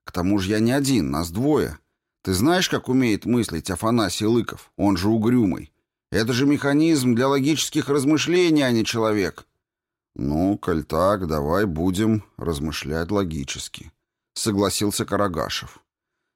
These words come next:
«Нарисуем, так сказать, мысленную картинку».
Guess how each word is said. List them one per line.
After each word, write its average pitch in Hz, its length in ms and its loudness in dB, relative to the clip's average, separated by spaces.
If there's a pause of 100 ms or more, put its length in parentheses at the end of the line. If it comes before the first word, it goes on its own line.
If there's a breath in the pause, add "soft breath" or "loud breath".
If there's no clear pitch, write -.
«Нарисуем, 98 760 0
так 69 220 -8
сказать, 73 640 -8
мысленную 78 720 -2
картинку». 50 720 -12